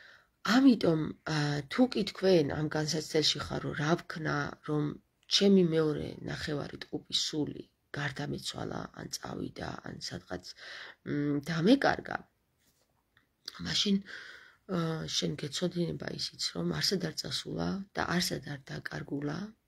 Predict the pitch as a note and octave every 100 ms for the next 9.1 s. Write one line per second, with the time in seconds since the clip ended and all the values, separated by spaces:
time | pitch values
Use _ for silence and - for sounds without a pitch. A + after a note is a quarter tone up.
0 | _ - E3+ F#3+ G3 - C#3 C#3 C#3 C3+
1 | D#3+ F#3+ - F#3 D3+ D3+ - - C#3 B2+
2 | E3+ F3+ F3+ F3+ C3+ C3 - - - _
3 | - - _ _ - - - - - -
4 | - - - F#3+ E3+ D#3+ E3 D#3+ F3+ F3+
5 | B3+ C#4 C4+ F#3 G3 G3 - D#3 D3 -
6 | - - C#3+ D3 D#3+ E3 E3+ E3+ D#3 C#3+
7 | C#3 C#3 C3+ C3 - C#3 C#3 B2+ B2 -
8 | C3 C#3 D3+ D#3 D#3 D3 C#3 C#3+ C#3 C3+
9 | F#3+